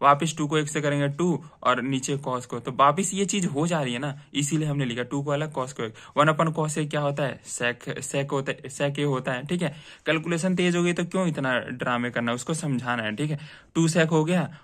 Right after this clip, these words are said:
और टू sec ही तो हमें चाहिए था, टू sec ए, इसको सॉल्व करके, तो क्या होगा, एलएचएस is equal to आरएचएस, hence proof, ठीक है, एचपी सिलेंडर, ठीक है, एचपी सिलेंडर मत बोलना, वो मैं ऐसे ही बोलता हूँ, ठीक है। Hence proof, प्रूफ हो या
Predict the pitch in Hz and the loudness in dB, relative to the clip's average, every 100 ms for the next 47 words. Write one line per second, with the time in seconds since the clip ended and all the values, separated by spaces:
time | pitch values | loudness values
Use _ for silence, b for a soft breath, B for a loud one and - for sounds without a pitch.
0 | - 135 143 160 160 175 175 160 156 147 | 0 0 4 2 4 2 2 2 2 2
1 | 143 139 135 151 156 143 143 135 139 131 | 2 0 -2 -2 -2 -4 -2 -4 -4 -6
2 | 127 123 131 - 123 - 139 139 127 117 | -6 -8 -8 -10 -8 -4 -4 -2 -2 -2
3 | 120 117 113 B B - 143 143 143 - | -4 -4 -12 B B -4 0 2 2 2
4 | 135 139 151 143 135 135 214 123 - 127 | 2 0 -2 -4 -4 -6 -6 -6 0 0
5 | 143 147 139 - - 120 123 - 151 160 | 0 -4 -6 -12 -2 -2 -2 -4 0 0
6 | 143 - - 156 139 - - 120 - 127 | 0 -4 -4 -2 -2 -8 -8 -8 -4 -6
7 | 120 131 151 156 147 139 143 147 131 160 | -2 0 2 2 2 0 -6 -4 -4 -6
8 | 156 B B B 120 123 143 143 143 135 | -12 B B B -4 -2 -2 -2 -2 -2
9 | 135 135 123 117 117 151 156 143 135 127 | -2 -2 -2 -4 -2 0 0 0 2 0
10 | 123 131 117 110 101 107 104 - _ 143 | 0 -4 -4 -6 -4 -6 -6 -14 _ -4
11 | 143 - B B - 131 135 131 147 135 | -4 -6 B B -4 -2 -4 -2 0 -2
12 | - _ _ - 151 151 160 165 | -4 _ _ -2 0 2 2 4